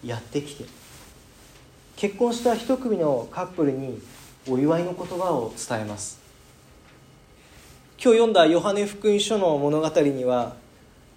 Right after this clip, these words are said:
カナという村で行われた結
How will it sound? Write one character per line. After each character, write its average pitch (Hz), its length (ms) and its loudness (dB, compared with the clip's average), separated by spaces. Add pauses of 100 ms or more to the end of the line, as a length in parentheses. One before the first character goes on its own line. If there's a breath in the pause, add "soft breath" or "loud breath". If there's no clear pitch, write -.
(120)
カ - 160 -2
ナ 180 300 0 (320)
と 143 100 4
い 131 260 2
う 123 40 0
村 131 260 4
で 131 120 2
行 117 260 -2
わ 123 240 0
れ 120 80 -4
た 120 300 -6 (260 loud breath)
結 - 220 -8